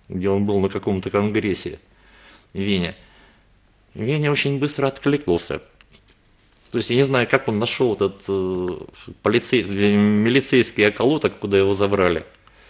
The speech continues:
Но его тут же привезли на милицейском бобике до дому, то есть вот, вот доставили и больше никогда в жизни не трогали. То есть вот это друг. А с другой стороны, этот человек, который строил там,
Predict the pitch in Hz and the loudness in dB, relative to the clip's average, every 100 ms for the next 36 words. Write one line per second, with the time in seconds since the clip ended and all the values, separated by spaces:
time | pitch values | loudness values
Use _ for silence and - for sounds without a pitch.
0 | - - _ - 95 120 135 143 139 98 | -20 -20 _ -6 -2 2 2 2 0 0
1 | 101 101 110 107 98 92 101 110 101 95 | -2 -2 0 0 0 0 -2 -2 -2 0
2 | 107 101 113 101 98 90 - _ _ _ | -2 -2 -2 -2 -4 -6 -8 _ _ _
3 | 92 98 101 113 151 117 98 98 104 95 | 0 4 4 6 4 2 0 -2 -2 -4
4 | 98 98 107 - 147 151 110 80 - - | -2 0 0 0 0 2 0 -2 -8 -8
5 | 95 92 123 - 117 107 110 113 117 110 | -4 0 0 0 -2 0 0 2 2 0
6 | 110 117 113 123 90 76 73 - 107 - | -2 -4 -2 0 0 -2 -4 -4 -4 -2
7 | 90 87 - 123 127 139 135 107 - - | -6 -8 -2 0 2 2 2 2 0 -10
8 | - - - 98 123 180 196 139 110 107 | -18 -18 -6 -2 2 4 4 4 2 0
9 | - 120 135 165 - 110 104 - 120 107 | -2 0 0 0 0 -2 -2 -2 0 2
10 | 98 - 92 90 | 0 0 -2 -2